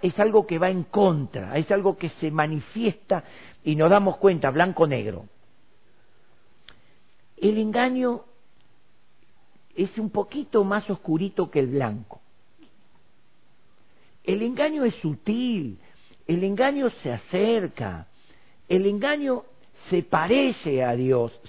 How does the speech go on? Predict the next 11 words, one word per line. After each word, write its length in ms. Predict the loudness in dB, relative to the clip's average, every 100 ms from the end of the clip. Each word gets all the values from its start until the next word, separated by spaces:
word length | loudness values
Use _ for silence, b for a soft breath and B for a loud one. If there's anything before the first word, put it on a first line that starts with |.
| -2
se 100 | 0
parece 680 | 2 2 2 0 0 0 2
a 120 | 4
la 100 | 2
iglesia. 720 | 0 2 2 2 -2 -4 -4 B B B
Mirá 260 | 0 4 4
que 200 | 4 0
cantan 580 | 2 2 2 4 4 4
los 140 | 0
mismos 420 | 0 -2 -4 -8
coritos, 680 | -8 -4 0 0 -2 -6 -10